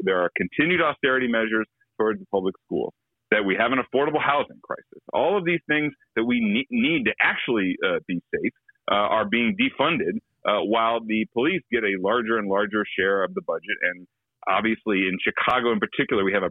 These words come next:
pretty gruesome track record, whether it's John Burge torturing black men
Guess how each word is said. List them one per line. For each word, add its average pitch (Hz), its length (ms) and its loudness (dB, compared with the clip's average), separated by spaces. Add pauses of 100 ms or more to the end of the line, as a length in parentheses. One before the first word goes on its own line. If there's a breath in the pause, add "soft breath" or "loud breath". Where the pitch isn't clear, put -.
(120)
pretty 107 320 0 (220)
gruesome 120 560 0
track 123 340 0
record, 85 400 0
whether 87 300 2
it's 82 140 -4 (420 loud breath)
John 92 240 2
Burge 110 480 0 (140)
torturing 98 360 0
black 92 280 0
men 98 320 0